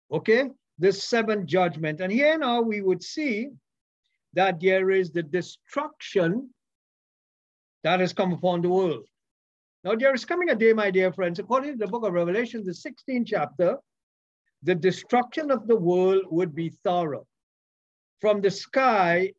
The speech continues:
now this is here, here, Revelation sixteen twenty, "Every island fled and no mountain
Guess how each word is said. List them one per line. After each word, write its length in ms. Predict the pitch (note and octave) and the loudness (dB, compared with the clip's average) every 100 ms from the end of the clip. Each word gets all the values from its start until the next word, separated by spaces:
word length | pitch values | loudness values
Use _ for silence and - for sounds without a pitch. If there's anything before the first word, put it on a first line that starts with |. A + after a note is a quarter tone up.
| _ | _
now 160 | D3+ A3 | -12 -8
this 240 | F#4+ F4 | -6 -6
is 100 | C4 | -6
here, 260 | F#3 F#4 F#4 A#3+ | -6 -4 -4 -4
here, 240 | D#4+ D4+ - _ | -6 -8 -12 _
Revelation 500 | F3 D#4+ D#4+ C#4+ C4 | 0 2 2 2 0
sixteen 520 | G#3+ A#3+ - - F#3+ | 0 -4 -4 -2 -2
twenty, 400 | E3+ F3 B2+ A#2+ - _ _ | 0 -2 -2 -10 -18 _ _
"Every 460 | A3+ C#4+ D4 D#4 C4+ - | 0 2 2 -2 -2 -2
island 680 | F#3+ A3+ B3+ B3+ C4 C4 A#3 | 0 4 4 4 4 2 -2
fled 600 | - F#3+ D#3 D3+ G3+ A3+ _ _ _ _ _ - | -2 2 2 0 -4 -10 _ _ _ _ _ -6
and 240 | F3 F#3 | -2 0
no 200 | G3 G#3+ | 2 2
mountain 760 | G3+ F3 G#3+ G#3+ A3+ A3 G#3 G3+ | 2 0 0 0 -2 -2 -4 -4